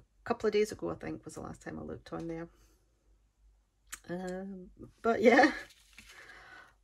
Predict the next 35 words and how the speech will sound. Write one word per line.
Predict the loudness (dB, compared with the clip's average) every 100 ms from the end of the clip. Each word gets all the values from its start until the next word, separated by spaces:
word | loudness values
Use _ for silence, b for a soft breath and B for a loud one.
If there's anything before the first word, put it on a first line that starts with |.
| _ _ _ _ _ _ -20 -20 _ -8
you |
know, | -2 0 -2 -6 _ _ _ _ _ _ _ 0
I | 6
don't | 6
know, | 8 4
is | 6 6 6
it | 6
too | 2 2
little, | 2 -2
too | -4 -2 -2
late? | 0 -2 -2
<laughs> | 2 2 2 -6 -10 -12 -20 -20 _ -20 -20 -6 4
I | 6
did | 8 6
get | 6 4
my | -2
drills | 0 0 -2 -6 B B B B -4
and | 0 0 -2
I, | -6 -4
I'm | -2 -2
able | -4 -6
to |
finish | -6 -4 -4
this | -4
picture, | -2 -4 -2 -2 -2 -6
and | -8 -4
I |
actually | -4 -4 -6
quite | -4 -4
like | -4 -4
this | -6
picture, | -4 -4 -2 -4
so, | -4 -4 -2 -2 -6 -8
um, | -8 -6 -8 -14 _
yay! | 0 2 2